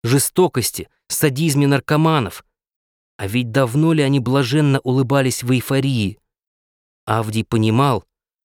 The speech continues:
что схватка идёт не на жизнь, а на смерть. Понимал, что силы далеко не равны. Их трое, здоровенных лютующих парней. Где ему с ними справиться?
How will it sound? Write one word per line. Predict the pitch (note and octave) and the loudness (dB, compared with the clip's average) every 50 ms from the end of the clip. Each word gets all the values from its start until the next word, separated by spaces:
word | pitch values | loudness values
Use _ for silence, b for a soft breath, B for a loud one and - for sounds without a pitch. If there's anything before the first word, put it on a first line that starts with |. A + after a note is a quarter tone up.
| _ _ _ | _ _ _
что | - - - B2 | -8 -4 -2 -2
схватка | - - - - D#3 D#3+ D3+ - - D3 | -2 -4 -2 0 0 0 0 0 -2 -4
идёт | D3 - D3 C#3+ B2 C#3 D#3 D3 - C#3+ | -4 -2 -4 -2 0 2 0 2 2 2
не | C3+ C3+ | 2 2
на | C3+ C#3 C3 | 2 2 2
жизнь, | A2+ C3+ F3 E3 C3 A2 F#2+ - _ _ _ _ _ _ | 0 0 0 0 0 0 -4 -6 _ _ _ _ _ _
а | - A2+ | -2 0
на | A#2+ A#2+ | 0 0
смерть. | - - - C3+ B2+ A#2+ A2 - - - - _ _ _ _ _ _ _ _ _ _ _ _ _ _ | 0 0 0 2 2 2 0 -2 -6 -12 -16 _ _ _ _ _ _ _ _ _ _ _ _ _ _
Понимал, | - G2 F#2 F#2+ G2+ A2 B2+ D3 D3 C3+ G#2+ - _ _ _ _ _ _ _ _ _ _ _ _ | -10 -6 -4 -2 0 0 2 2 0 -2 -2 -6 _ _ _ _ _ _ _ _ _ _ _ _
что | - - - C3+ | -12 -4 -2 -2
силы | C3 - - E3 F#3 E3+ D3+ C#3+ | -2 0 0 0 2 2 2 2
далеко | A#2+ C#3+ D3 D3 C#3+ - - D#3+ | 2 2 2 2 0 2 2 2
не | D3 C#3+ C#3 | 4 4 4
равны. | C3 C3+ A#2+ B2 C3+ C3+ B2+ G#2+ F2 - _ _ _ _ _ _ _ _ _ _ _ _ _ _ _ _ - | 2 2 2 2 2 2 2 2 -2 -6 _ _ _ _ _ _ _ _ _ _ _ _ _ _ _ _ -6
Их | D3+ D3+ - - | -6 -6 -6 -6
трое, | - - E3 D3+ D#3 D#3 D3+ C#3 A#2 F2 - - _ _ _ _ _ _ _ _ | -2 0 2 4 4 4 4 4 2 0 -4 -10 _ _ _ _ _ _ _ _
здоровенных | - F#2+ G2 G2+ B2 B2+ C3+ C3+ B2+ C#3 E3 D#3+ D#3 D3+ C#3+ B2+ - - | -10 -10 -4 0 2 2 2 2 2 2 2 2 4 2 2 0 0 0
лютующих | C#3+ C#3+ - - D#3 D#3 D3 - - C3+ - - | 0 0 0 2 2 2 2 0 -2 -4 -6 -2
парней. | - D3+ D3 D3 D#3 D#3 D3+ C3+ G#2+ F2+ - _ _ _ _ _ _ _ _ _ _ _ - | -2 0 2 2 4 4 4 2 0 -2 -6 _ _ _ _ _ _ _ _ _ _ _ -12
Где | G2+ G2+ A2 G2+ A2+ C#3 C3+ B2+ | -8 -6 -4 0 2 2 2 2
ему | A#2 A2+ A2 | 2 0 -2
с | - - | -2 -2
ними | B2 A#2 G#2 | -2 -2 -2
справиться? | F#2+ - - B2+ B2 B2+ B2 A2+ G#2 - - - - - | -2 -2 -2 0 2 2 2 0 0 -2 -4 -8 -8 -10